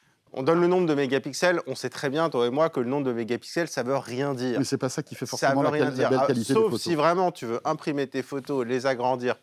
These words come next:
Speaker 1: pourquoi pas. Euh, quand c'est pour les regarder sur un smartphone et les mettre sur Insta, ça, ça, ça sert pas à grand-chose. Et d'ailleurs, c'est que les pixels avec douze mégapixels, euh,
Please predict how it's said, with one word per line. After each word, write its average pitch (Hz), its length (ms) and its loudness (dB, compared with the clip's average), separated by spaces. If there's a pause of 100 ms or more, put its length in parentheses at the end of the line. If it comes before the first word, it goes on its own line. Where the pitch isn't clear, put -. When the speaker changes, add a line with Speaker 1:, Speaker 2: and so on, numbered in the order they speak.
(160)
Speaker 1:
pourquoi - 320 -4
pas. 156 220 0 (360)
Euh, 110 140 -4
quand 143 160 -8
c'est 139 160 -6
pour 117 160 -6
les 113 80 0
regarder 131 440 0
sur 131 280 -6
un 135 60 -2
smartphone 135 480 -6
et - 20 -6
les 110 80 -6
mettre 120 220 -8
sur 117 100 -8
Insta, 110 320 -6
ça, 120 140 -10
ça, - 160 -16
ça - 100 -16
sert 110 160 -18
pas 139 140 -2
à 123 60 -2
grand-chose. 113 440 -6 (300)
Et 107 80 -14
d'ailleurs, 131 280 0
c'est 113 140 -12
que - 80 -20
les 113 60 -8
pixels 123 400 -4
avec 104 240 -4
douze 143 180 -4
mégapixels, 120 640 -4 (380)
euh, 110 320 0